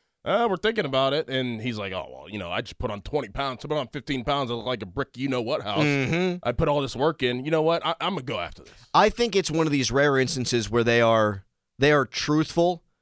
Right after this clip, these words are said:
Speaker 2: They're talking about, they, they really are concerned about him being able to, to hold up defensively and carry a pitching staff as the one.
Speaker 1: Mm-hmm.
Speaker 2: But he doesn't need to.
Speaker 1: Right.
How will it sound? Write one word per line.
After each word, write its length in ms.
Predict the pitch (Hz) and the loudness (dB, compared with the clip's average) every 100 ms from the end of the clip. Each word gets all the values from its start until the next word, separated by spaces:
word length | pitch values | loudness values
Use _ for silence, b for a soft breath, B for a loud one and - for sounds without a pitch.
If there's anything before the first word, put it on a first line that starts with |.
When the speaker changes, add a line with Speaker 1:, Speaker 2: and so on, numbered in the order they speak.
| - | -2
Speaker 2:
They're 140 | 127 | -2
talking 420 | 120 156 156 151 | 2 4 4 2
about, 420 | 139 131 127 117 - | 0 4 4 4 0
they, 120 | 135 147 | 0 2
they 160 | 160 | 2
really 320 | 147 185 185 170 | 4 4 4 2
are 80 | |
concerned 400 | - 147 - 135 | 0 -2 0 0
about 240 | 120 110 104 | 0 0 0
him 120 | 117 | 0
being 200 | 113 110 | 0 0
able 160 | 110 110 | 0 -2
to, 80 | - _ _ _ - | -4 _ _ _ -4
to 120 | 120 | 0
hold 220 | 123 120 | 2 4
up 260 | 113 - - _ _ | 4 2 -6 _ _
defensively 600 | 123 - 123 107 110 113 | -2 0 0 0 0 2
and 120 | 110 | 0
carry 260 | 107 120 117 | 2 2 2
a 40 | 104 | 0
pitching 320 | 120 - 98 | -2 -2 -4
staff 440 | - 92 85 - - _ _ | -2 -2 -2 -6 -18 _ _
as 200 | 117 120 | 0 2
the 100 | 107 | 0
one. 340 | 104 104 87 85 - | 0 0 -2 -6 -12
Speaker 1:
Mm-hmm. 140 | 117 127 - _ _ | -12 -12 -14 _ _
Speaker 2:
But 120 | 180 | -6
he 120 | 160 190 | -4 0
doesn't 300 | 196 170 143 | 0 0 -2
need 240 | 131 113 | -2 -2
to. 220 | - 85 80 | -6 -8 -4
Speaker 1:
Right. 260 | 165 - | -2 -2